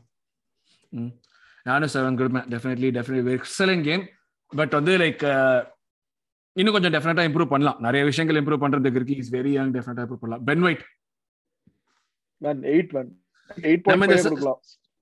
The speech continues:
Speaker 1: சலீபா, டோமியாசு பத்தி எல்லாம் பேசுறப்ப, பென் ஒயிட்டை எவ்வளவு புகழணுமோ, அவ்வளவு புகழ மாட்டுறோமோ நம்ம?
Speaker 2: கரெக்ட், கரெக்ட். அதான் நான் சொன்னேன்ல, very underappreciated, very unnoticed,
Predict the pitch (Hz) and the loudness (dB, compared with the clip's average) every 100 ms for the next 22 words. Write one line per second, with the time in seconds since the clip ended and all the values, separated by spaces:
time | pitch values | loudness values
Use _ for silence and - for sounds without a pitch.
0 | - 170 240 233 214 208 220 214 185 180 | -2 2 4 4 4 2 2 2 2 2
1 | 175 180 190 175 165 185 156 160 190 196 | 2 2 2 2 2 2 2 4 4 4
2 | 180 156 180 165 160 180 175 170 160 151 | 4 4 4 4 4 4 4 4 4 4
3 | 131 156 175 151 160 156 135 117 113 123 | 4 4 6 4 2 2 2 2 0 -2
4 | 113 _ _ - 185 180 135 _ 180 165 | -4 _ _ 0 4 4 2 _ 0 2
5 | 151 131 151 214 196 180 160 156 139 127 | 2 2 2 2 0 -2 -2 -2 -4 -4
6 | 165 196 220 165 165 180 160 - 160 156 | -4 -4 -4 -4 -4 -6 -6 -8 -8 -6
7 | 170 180 147 160 202 147 160 175 165 165 | -4 -4 -2 -2 0 -2 -2 -4 -6 -4
8 | 175 175 | -6 -8